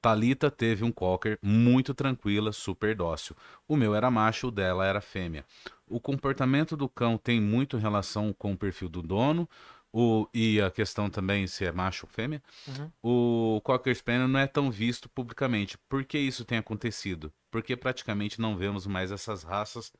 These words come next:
Speaker 1: nas ruas e parques.
Speaker 2: É, eu acredito que, que o, o cachorro, sim,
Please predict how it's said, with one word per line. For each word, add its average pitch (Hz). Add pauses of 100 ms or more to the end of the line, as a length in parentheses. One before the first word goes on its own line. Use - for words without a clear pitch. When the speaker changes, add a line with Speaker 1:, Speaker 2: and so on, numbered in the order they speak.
(140)
Speaker 1:
nas 98
ruas 110
e 117
parques. - (580)
Speaker 2:
É, 196
eu 170
acredito 170
que, 226 (200)
que -
o, 151
o 139
cachorro, 170
sim, 131